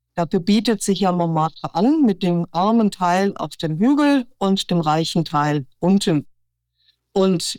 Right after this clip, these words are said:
Elise hab ich dann eben halt als ganz typisches junges Mädchen, äh, der armen Bevölkerungsschicht gestaltet, die Tochter einer Wäscherin. Und sie lernt halt auch die Tochter einer Wäscherin kennen, nämlich La Goulue,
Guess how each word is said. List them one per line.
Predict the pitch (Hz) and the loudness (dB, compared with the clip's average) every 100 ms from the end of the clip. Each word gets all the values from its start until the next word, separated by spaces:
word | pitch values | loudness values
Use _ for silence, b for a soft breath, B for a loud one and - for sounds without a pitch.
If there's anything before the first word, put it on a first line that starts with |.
| - | -4
Elise | 190 190 240 359 - - - _ - | 0 2 2 2 0 -6 -10 _ -6
hab | 208 | -2
ich | 220 - - | -2 -2 0
dann | 185 214 208 | 2 2 2
eben | 202 190 180 | 0 0 0
halt | 175 170 170 | 0 -2 -2
als | - 170 - - | -2 -2 -4 -2
ganz | 175 240 - - - | 0 2 0 -6 -6
typisches | - 233 262 214 233 - - | -2 -2 -2 -2 -2 -2 0
junges | 196 196 185 - | 2 2 0 -2
Mädchen, | 170 220 - 277 339 381 _ _ _ _ - | 0 0 0 0 0 -4 _ _ _ _ -2
äh, | 202 190 | -2 2
der | 185 175 - | 0 0 0
armen | 170 220 277 285 | 2 4 4 2
Bevölkerungsschicht | 240 208 233 247 254 254 247 277 262 - | 0 0 -2 0 0 2 2 0 -2 -2
gestaltet, | 254 - 226 240 285 320 269 | -4 0 2 2 2 0 0
die | 202 | -2
Tochter | - 202 - 202 190 | -2 -4 -2 -2 0
einer | 190 185 165 160 | 0 0 0 -2
Wäscherin. | 160 - 220 247 339 508 _ _ _ _ _ | -2 0 0 0 0 -4 _ _ _ _ _
Und | 226 214 | -2 2
sie | 214 | 2
lernt | 196 240 208 277 320 - | 2 2 2 0 -2 -4
halt | 202 202 - | -4 -4 -2
auch | 180 208 277 - 202 - | 0 2 0 -4 -6 0
die | 202 | 0
Tochter | - 208 - 208 - | 0 -4 -2 -4 0
einer | 196 190 175 | 0 0 0
Wäscherin | 196 233 202 208 202 190 | -2 -2 0 2 2 0
kennen, | - 185 220 277 | -2 0 4 4
nämlich | 208 185 - | 2 0 -2
La | 175 | -2
Goulue, | 170 185 175 208 269 | 0 0 2 4 2